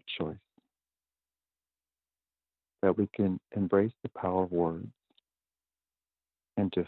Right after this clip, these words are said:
feel how much we matter, to feel the angels care for us and our guides care for us, and to recognize and know that our loved ones who are past are helping us out, that they're invested,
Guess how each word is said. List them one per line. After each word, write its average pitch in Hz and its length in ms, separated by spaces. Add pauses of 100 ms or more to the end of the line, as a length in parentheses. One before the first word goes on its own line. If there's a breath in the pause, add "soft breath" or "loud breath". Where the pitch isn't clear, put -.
(140)
feel 101 400 (100)
how 101 140
much 98 240 (100)
we 107 80
matter, 92 540 (1300)
to - 80 (120)
feel 110 340
the 101 180
angels 92 320 (180)
care 92 300
for 82 140
us 87 120 (120)
and 85 100
our 85 80
guides 87 320 (200)
care 82 260
for - 100
us, 107 160 (3000)
and 92 120
to 98 100
recognize 98 640
and 90 120
know 101 240
that 92 120
our 85 120
loved 95 340
ones 98 260
who 92 100
are 95 120 (100)
past 85 260 (160)
are 110 160
helping 117 340
us 113 80 (120)
out, 110 220 (720)
that 87 180
they're 101 200
invested, 92 580